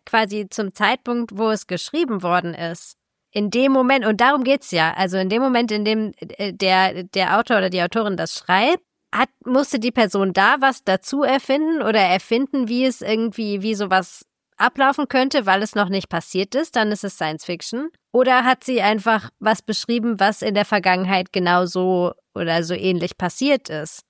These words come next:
Und dann wär halt meine Frage, ist Zweiteres dann trotzdem auch Science Fiction? Nicht, ich würde auch nicht sagen, dass Sachen, die jetzt, keine Ahnung, die jemand neunzehnhundertsechzig geschrieben hatten, von denen wir jetzt, also, keine Ahnung, gut, ich weiß nicht, ob's irgendwas gibt,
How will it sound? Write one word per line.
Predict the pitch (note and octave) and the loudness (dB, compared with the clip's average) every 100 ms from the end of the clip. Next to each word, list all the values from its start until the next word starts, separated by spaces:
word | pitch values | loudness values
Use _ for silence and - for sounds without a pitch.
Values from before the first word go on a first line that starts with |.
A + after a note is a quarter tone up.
| _ _ | _ _
Und | F#3 F3+ | -4 2
dann | F3+ G#3 G#3 | 2 2 2
wär | G3+ | 2
halt | G#3 G#3 | 2 2
meine | G3 G#3 | 2 2
Frage, | - G#3+ G3 | 2 0 0
ist | F#3 - | -4 -6
Zweiteres | - G3 A3 A3 F#3 F#3+ - - | 2 2 2 -2 -2 -4 -6 -2
dann | F3+ F3 | 0 0
trotzdem | - G3 - - E3 | -2 -4 -4 -4 -4
auch | - C4+ - | 0 0 0
Science | - D3+ E3+ | -4 -4 -6
Fiction? | E3+ - F#3 | -10 -6 -2
Nicht, | B3 - _ _ _ | 0 -2 _ _ _
ich | G#3+ | 0
würde | B3 C#4 G#3 | 2 4 2
auch | G#3 | 2
nicht | A#3+ B3+ | 0 2
sagen, | A3+ A3 G3 | 2 2 2
dass | G3+ | 0
Sachen, | - G#3 A3 | 2 0 0
die | F#3 G3 | -2 -4
jetzt, | F#3 F#3+ - - - | 0 -2 -2 -16 -2
keine | G#3 A3 | 0 2
Ahnung, | - A3+ G#3 | 2 2 0
die | F3+ | -2
jemand | F3 F3+ F3 F3 - | 0 0 2 -2 -2
neunzehnhundertsechzig | F3+ F3+ F3+ E3+ E3+ G3 A3 B3+ - | -2 0 0 0 0 0 0 -4 -4
geschrieben | - A#3 C4+ A#3+ | -4 -2 0 2
hatten, | F#3 F#3 | 2 0
von | F3+ E3+ | -2 0
denen | F3+ F3+ | 2 2
wir | E3+ E3 | 0 2
jetzt, | E3 - - - | 0 -2 -12 -8
also, | - F3+ F3 - _ - - _ _ _ | -2 0 0 -4 _ -20 -20 _ _ _
keine | - F3+ E3 | 0 2 4
Ahnung, | F3 E3 E3+ | 2 0 -6
gut, | E3+ D#3+ | -6 -8
ich | - | -2
weiß | F3+ F3 | -2 0
nicht, | |
ob's | D#3 | -2
irgendwas | F#3 D#3+ E3+ | -2 -2 -2
gibt, | - F3+ | -2 -4